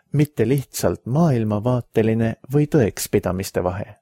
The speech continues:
Seda tähendab uuesti ehk ülevalt sündimine, millest Johannes räägib ka oma evangeeliumis. Seal on ära toodud vestlus Jeesuse ja Nikodeemuse vahel, kus Jeesus ütles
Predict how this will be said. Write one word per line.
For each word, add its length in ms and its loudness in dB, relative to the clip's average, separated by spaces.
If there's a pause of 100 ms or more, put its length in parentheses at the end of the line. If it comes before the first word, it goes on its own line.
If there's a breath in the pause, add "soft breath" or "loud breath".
(1600 loud breath)
Seda 440 0
tähendab 680 0
uuesti 760 0
ehk 320 0
ülevalt 460 0
sündimine, 840 -2
millest 460 0
Johannes 520 0
räägib 500 -2
ka 260 0
oma 300 0
evangeeliumis. 1120 -2 (1400 soft breath)
Seal 420 4
on 180 0
ära 280 2
toodud 460 -2
vestlus 600 0
Jeesuse 760 0
ja 180 2
Nikodeemuse 920 0
vahel, 400 2 (300)
kus 280 0
Jeesus 480 0
ütles 400 -2